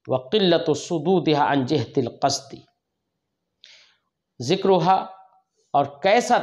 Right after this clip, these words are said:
था उनका कल की बातों को याद रखना, यानी आने वाले कल की बातों को वो जिक्र करते थे, उनका ये, उनको याद करते थे।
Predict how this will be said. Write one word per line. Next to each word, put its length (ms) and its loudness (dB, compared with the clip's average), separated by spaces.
था 220 4
उनका 380 -2
कल 240 0
की 220 -6
बातों 380 0
को 200 -2
याद 380 0
रखना, 360 -12
यानी 500 -2
आने 320 0
वाले 300 0
कल 240 -2
की 200 -6
बातों 420 0
को 160 -8
वो 160 0
जिक्र 420 -4
करते 400 -2
थे, 200 -6
उनका 340 0
ये, 300 -2
उनको 260 0
याद 460 0
करते 380 -4
थे। 180 -8